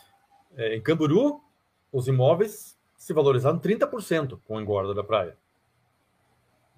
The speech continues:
É uma, por metro quadrado mais caro do Brasil, isso é uma valoração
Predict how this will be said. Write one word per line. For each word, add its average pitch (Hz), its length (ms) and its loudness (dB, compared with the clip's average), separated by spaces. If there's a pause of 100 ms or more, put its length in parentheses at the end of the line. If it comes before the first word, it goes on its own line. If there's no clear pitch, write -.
(100)
É 107 60 -8
uma, 233 260 0 (800)
por 185 140 8
metro 185 280 4
quadrado 123 320 2
mais 135 180 2
caro 123 180 2
do 120 80 -2
Brasil, 123 480 0
isso 330 160 -2
é - 20 0
uma 359 120 4
valoração 262 500 0